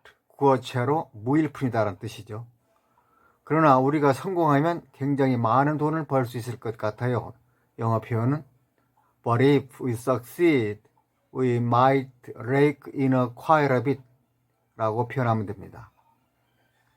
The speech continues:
If this business venture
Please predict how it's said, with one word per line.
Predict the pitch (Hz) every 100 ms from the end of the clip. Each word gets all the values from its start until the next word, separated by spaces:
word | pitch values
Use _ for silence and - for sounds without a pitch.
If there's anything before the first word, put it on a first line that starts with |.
| _ _ _ -
If | 165 196 151
this | 151 180 147
business | 175 196 175 143 120 -
venture | - 147 151 - 123